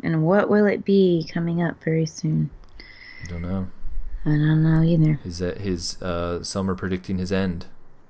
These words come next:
Speaker 2: in the last
Speaker 1: Like
Speaker 2: season.
Speaker 1: me.
Speaker 2: Yes. So.
Speaker 1: I have to prepare myself because if he dies, I can't be like, I have to have thought it was going to happen. I don't wanna be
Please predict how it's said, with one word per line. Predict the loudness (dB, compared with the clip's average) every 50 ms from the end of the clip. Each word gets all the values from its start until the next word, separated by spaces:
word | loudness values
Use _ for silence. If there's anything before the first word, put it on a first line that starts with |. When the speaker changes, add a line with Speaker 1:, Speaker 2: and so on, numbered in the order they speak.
| _ _ _ _ _ -20 -20 -20 -20 -20 -20 -16 -12
Speaker 2:
in | -10
the | -6 -4
last | -4 -2 0 0 2
Speaker 1:
Like | 2 4 2 2 0
Speaker 2:
season. | 2 2 4 4
Speaker 1:
me. | 6 4 4 4 4 2 2 0 -4 -10 -14 -18 -20 -20 -20 -20 _ -20 _ _ -12
Speaker 2:
Yes. | -8 -6 -6 -6 -8 -10 -14 -14 -16 -18 _ _ _ _
So. | -12 -10 -8 -8 -8 -10 -12 -16 _ _ _ _ _ _ _ _ _ _ _ _ -2
Speaker 1:
I | 2 2
have | 2 2 2
to | 0 0
prepare | 2 2 0 0 0 -2 -2 0
myself | 0 -2 -6 -6 -6 -8 -8 -6 -6
because | -6 -4 -4 -4 -4
if | -6 -4
he | -4 -4
dies, | -2 0 0 0 -2 -2
I | -4 -6
can't | -4 -4 -4 -4 -4 -4
be | -4 -2 0 0
like, | 2 2 0 0 -2 -4 -12 _ _ _ _ _ _ _ _ _ _ _ -6 -4
I | -2
have | 0 0 -2 -2 -4
to | -4 -4 -2 -2
have | -4 -6 -8
thought | -10 -2 0 2 2 2 2
it | -2 -4
was | -6 -8 -8
going | -8 -8 -6 -6 -6 -8
to | -8
happen. | -6 -4 -2 -2 -2 -4 -6 -8 -6 -6 -8 -6 -4
I | -2 0
don't | 0 0 0
wanna | 2 2 0 0
be | 0 -2 -4 -2 0 0 0 -2